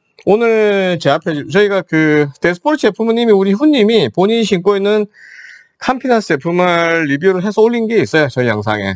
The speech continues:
물론 그 훈님이 했기 때문에 내용이 굉장히 부실하죠. <laughs> 뭐, 훈님을 비하는 의도는 없지만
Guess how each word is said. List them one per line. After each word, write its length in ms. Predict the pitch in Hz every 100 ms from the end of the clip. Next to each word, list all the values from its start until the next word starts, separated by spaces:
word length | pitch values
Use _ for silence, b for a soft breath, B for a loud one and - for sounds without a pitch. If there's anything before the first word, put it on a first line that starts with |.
| 98
물론 400 | 131 165 156 139
그 140 | 120
훈님이 340 | 113 185 190 151
했기 160 | 143
때문에 400 | 139 117 113 120
내용이 280 | 107 110 131
굉장히 200 | 139 143
부실하죠. 680 | 131 135 160 123 92 90 127 -
<laughs> 1600 | 220 208 226 - 196 - - - - - - - - - - _
뭐, 140 | - 107
훈님을 440 | 170 175 143 170
비하는 920 | - 151 135 185 170 165 160 165 151 143
의도는 340 | 151 165 175
없지만 540 | 107 - 151 156 117